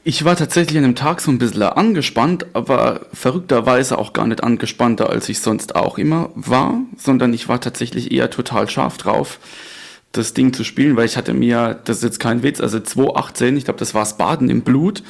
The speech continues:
das war das letzte Festival, wo ich war und ich hab mir danach gesagt, ich geh nie wieder auf ein Festival, es sei denn, ich steh irgendwo da oben. Und, ähm, mit dem Rockharz war's dann tatsächlich so, weil es war für mich ja auch ein Riesentraum, der da auch in Erfüllung ging.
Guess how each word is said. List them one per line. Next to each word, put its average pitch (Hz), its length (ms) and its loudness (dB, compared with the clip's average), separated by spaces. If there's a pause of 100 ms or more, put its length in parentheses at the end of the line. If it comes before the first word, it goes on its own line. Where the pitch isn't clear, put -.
(160)
das - 120 -8
war 120 140 4
das 113 120 0
letzte 147 320 0
Festival, 127 560 0
wo 120 120 4
ich - 120 -4
war 127 280 4
und 120 140 2
ich 113 120 -2
hab - 140 -6
mir 120 80 0
danach 120 320 0
gesagt, 127 500 0
ich - 140 -6
geh 135 100 6
nie 147 220 2
wieder 160 220 2
auf 123 120 -2
ein 113 80 -2
Festival, 127 560 0 (220)
es 123 120 -2
sei 135 200 4
denn, 131 120 2
ich 117 120 -2
steh 127 200 0
irgendwo 123 300 2
da 117 140 4
oben. 123 340 0 (1120)
Und, 117 580 4
ähm, 113 240 2
mit 110 120 -2
dem 113 120 4
Rockharz 127 520 0
war's 165 160 2
dann 117 160 0
tatsächlich - 460 -4
so, 113 120 0
weil 123 140 2
es 113 100 0
war 113 140 2
für 113 100 -2
mich 110 160 0
ja 107 120 2
auch 107 60 0
ein 107 100 0
Riesentraum, 123 540 0
der 113 100 2
da 110 120 2
auch 104 140 -2
in 107 60 0
Erfüllung 139 340 2
ging. 139 260 2